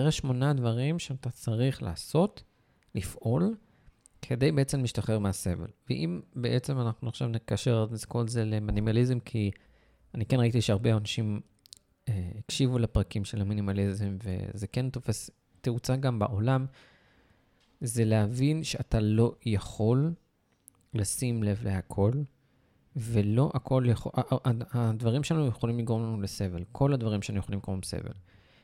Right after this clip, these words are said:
והקונספט של סבל בבודהיזם זה כשיש לך תלות, שיש לך attachment, יש לך איזשהו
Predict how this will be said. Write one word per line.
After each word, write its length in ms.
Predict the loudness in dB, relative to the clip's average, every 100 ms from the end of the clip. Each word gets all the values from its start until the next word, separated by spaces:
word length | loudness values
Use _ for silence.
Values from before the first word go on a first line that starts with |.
| _ -8
והקונספט 1400 | -2 2 2 0 -2 0 2 0 -2 _ 2 4 4 2
של 120 | 2
סבל 300 | 2 2 2
בבודהיזם 640 | -2 0 4 4 4 2
זה 100 | 0
כשיש 300 | 0 0 0
לך 200 | 0 0 -4 -4 -10
תלות, 380 | -2 2 2 -2
שיש 180 | -6
לך 100 | 0 -2 2
attachment, 380 | 2 2 -2 -4 -4
יש 120 | -6
לך 120 | -2
איזשהו 380 | 0 0 -2